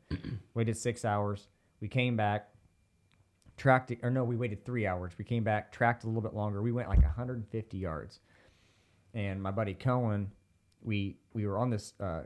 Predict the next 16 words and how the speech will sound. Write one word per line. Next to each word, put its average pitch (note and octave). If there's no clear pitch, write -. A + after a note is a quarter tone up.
cow A2+
pasture. F2+
We G#2+
looked A2
to G#2+
our F#2+
left, G2
and G2+
there F#2+
was F2+
this F2
drop G2+
off F#2+
to G#2+
this F2+
creek, G#2